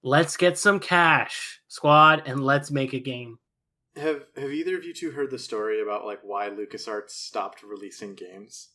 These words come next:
Speaker 1: Was it because of Disney?
Speaker 2: It wasn't because of Disney.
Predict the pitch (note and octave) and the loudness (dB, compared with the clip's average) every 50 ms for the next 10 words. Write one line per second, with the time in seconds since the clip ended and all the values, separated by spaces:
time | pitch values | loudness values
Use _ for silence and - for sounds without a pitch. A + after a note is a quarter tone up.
0 | _ _ _ - C3 B2 B2+ B2 - C3+ A#2+ B2+ A#2+ - C3 B2 A#2+ D3 C#3+ D3 | _ _ _ -12 -12 -10 -10 -10 -10 -10 -10 -10 -10 -10 -10 -10 -8 -8 -10 -10
1 | C#3+ - _ _ _ _ _ _ _ _ _ _ _ _ _ _ _ _ _ - | -12 -14 _ _ _ _ _ _ _ _ _ _ _ _ _ _ _ _ _ -2
2 | D3+ D3 G3+ A#3 C#4+ B3+ A#3+ G3 G#3+ F3+ D3 B2 - C3 C#3+ C#3 - A2 G2+ G2 | 2 2 4 2 2 -2 -2 -2 -2 -2 -2 -2 -2 -4 -4 -2 -4 -8 -8 -8
3 | F#2+ F#2 | -10 -14